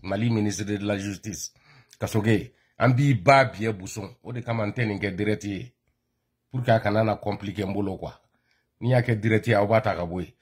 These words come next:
Bon, a tɛ ta ka bɔ yen. N'a y'a ta ka bɔ yen, n bɛ segin k'a bila. A bɛ ne de bolo, ne de ta don. Maa si t'a ta ka bɔ yen. Ministre Kasoge, i ba biyɛ. Fo yan, fo transition kɔnɔna la. Ko i bɛ ka minnu ka message lase, coup d'état kɛlaw de don, c'est des putschistes.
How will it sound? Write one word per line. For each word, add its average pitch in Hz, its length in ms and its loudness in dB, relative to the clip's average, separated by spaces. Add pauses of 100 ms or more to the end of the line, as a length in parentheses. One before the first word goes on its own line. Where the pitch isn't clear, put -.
(260)
Bon, 104 140 -2
a 98 60 4
tɛ 139 160 2
ta 110 120 2
ka 101 100 0
bɔ 98 200 2
yen. - 140 -8
N'a 117 140 0
y'a 127 140 6
ta 117 140 0
ka 98 120 -2
bɔ 104 140 0
yen, 98 100 2
n 117 40 2
bɛ 120 40 2
segin 98 240 -2
k'a 92 140 0
bila. 85 260 -4
A 95 60 -4
bɛ 107 120 0
ne 113 100 2
de 101 80 -2
bolo, 92 260 -6
ne 104 120 -2
de 104 100 -2
ta 87 180 -6
don. 80 180 -8 (320)
Maa 92 140 0
si 120 160 0
t'a 98 160 2
ta 87 160 -6
ka 82 80 -8
bɔ 82 180 -6
yen. - 100 -6 (920)
Ministre 226 380 6
Kasoge, 151 400 2
i 151 260 2
ba 160 360 4
biyɛ. 101 440 -4 (360)
Fo 247 220 8
yan, 151 160 8
fo 165 200 -6
transition 156 580 -2
kɔnɔna 117 380 -4
la. 82 120 -8 (1300)
Ko 240 140 8
i 247 80 8
bɛ 247 120 8
ka 196 140 8
minnu 190 280 2
ka 175 100 4
message 170 460 4
lase, 139 340 2
coup 160 120 -2
d'état 156 240 4
kɛlaw 151 300 4
de 127 100 -2
don, 110 120 -2
c'est 110 180 -2
des 110 100 0
putschistes. - 580 -12